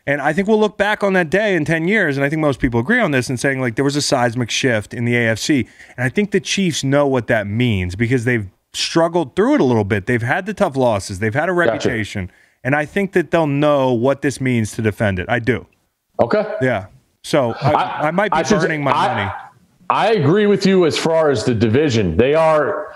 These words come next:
Speaker 2: they are in their own tier.
Speaker 1: Yeah, yeah,
Speaker 2: You know,
Speaker 1: for sure.
Speaker 2: it, it, no doubt. So from the season win total, I could, I could see the over. I just, when we start getting to the, to the nitty gritty in the playoffs, I think, I think it's gonna be a lot tougher.
Speaker 1: No doubt about it. And if it was ten and a half
Speaker 2: Yeah.
Speaker 1: wins, you'd probably feel real good, huh?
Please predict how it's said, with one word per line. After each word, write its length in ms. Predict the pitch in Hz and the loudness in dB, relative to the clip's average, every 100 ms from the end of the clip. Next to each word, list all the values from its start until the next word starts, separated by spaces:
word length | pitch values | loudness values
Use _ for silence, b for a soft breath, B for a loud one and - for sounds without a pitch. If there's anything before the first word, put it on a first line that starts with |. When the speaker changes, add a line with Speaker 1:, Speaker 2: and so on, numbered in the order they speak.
| B _ | B _
Speaker 2:
they 180 | 139 151 | 0 2
are 260 | 151 156 147 | 4 4 4
in 80 | 143 | 2
their 180 | 135 | 2
own 180 | 135 120 | 2 0
tier. 340 | - 113 76 - | 0 0 0 0
Speaker 1:
Yeah, 280 | 131 101 101 | 0 0 -2
yeah, 140 | 110 120 | 0 2
Speaker 2:
You 40 | |
know, 180 | 120 117 | 2 0
Speaker 1:
for 60 | 117 | 2
sure. 40 | 127 | 2
Speaker 2:
it, 300 | 139 135 123 | 4 2 2
it, 100 | 139 | 2
no 200 | 156 139 | 2 2
doubt. 320 | 139 131 101 | 2 0 2
So 340 | 143 139 143 - | 2 2 -2 -2
from 140 | 151 | 0
the 80 | 139 | 0
season 340 | 120 196 156 143 | 2 2 4 2
win 160 | 165 | 2
total, 300 | 165 170 165 | 2 2 2
I 100 | 131 | 2
could, 160 | 131 131 | 0 0
I 140 | 127 | 0
could 160 | 123 120 | 0 0
see 120 | 143 | 2
the 160 | 123 113 | 2 2
over. 440 | 131 147 160 151 B B B | 0 2 0 -2 B B B
I 160 | 127 143 | 0 2
just, 460 | 139 139 - - B B _ | 0 0 -2 -4 B B _
when 180 | 110 123 | 0 2
we 120 | 151 | 2
start 300 | 147 160 135 | 2 2 2
getting 220 | 151 131 | 2 0
to 160 | 113 135 | 2 2
the, 400 | 123 117 113 113 | 4 4 2 0
to 80 | 123 | 0
the 120 | 117 | 2
nitty 260 | 113 123 120 | 2 2 2
gritty 220 | 120 117 | 2 2
in 60 | 104 | 2
the 80 | 92 | 0
playoffs, 540 | 120 117 104 95 - | 0 2 2 0 0
I 160 | 101 95 | 0 0
think, 460 | - 104 - - _ _ _ _ _ _ | 0 -2 -6 -16 _ _ _ _ _ _
I 120 | 98 101 | -2 0
think 240 | 113 101 | -2 0
it's 140 | 104 | 0
gonna 140 | 113 104 | 0 0
be 60 | |
a 60 | 104 | 2
lot 220 | 104 92 | 0 0
tougher. 300 | 107 87 160 | -2 -2 -2
Speaker 1:
No 200 | 170 170 | 0 0
doubt 200 | 147 135 | 0 0
about 320 | 117 123 110 | 0 0 0
it. 140 | 98 123 | -2 -2
And 120 | 160 | -2
if 80 | 156 | 0
it 60 | |
was 120 | 165 131 | -2 0
ten 160 | 196 | -2
and 80 | 185 | -2
a 40 | 151 | -2
half 240 | 123 - | -4 -2
Speaker 2:
Yeah. 40 | |
Speaker 1:
wins, 200 | 120 113 | -2 0
you'd 140 | 123 120 | 0 0
probably 240 | 127 107 | 0 0
feel 160 | - 104 | -2 -2
real 220 | 107 123 | 0 0
good, 240 | 98 92 | -2 -4
huh? 200 | 92 113 | -4 -6